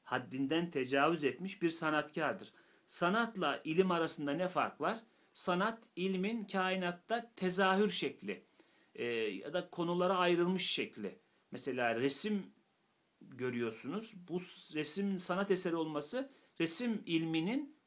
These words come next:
bir tezahürü olmasından. Diyor ki yani o tezahürde boğulmuş, ondan tezahürü asıl gaye haline getirmiş,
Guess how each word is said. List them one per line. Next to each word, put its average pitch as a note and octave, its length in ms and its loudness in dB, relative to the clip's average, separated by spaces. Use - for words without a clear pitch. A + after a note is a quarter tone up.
bir G#3+ 100 -2
tezahürü F#3+ 600 4
olmasından. A#2 760 2
Diyor C4 240 0
ki G#3+ 100 -6
yani D3+ 280 0
o A#3+ 380 4
tezahürde F3+ 840 4
boğulmuş, C#3 580 4
ondan D#3+ 540 0
tezahürü D3+ 640 2
asıl C#3+ 420 0
gaye D3 340 4
haline C#3+ 340 6
getirmiş, C3+ 600 -2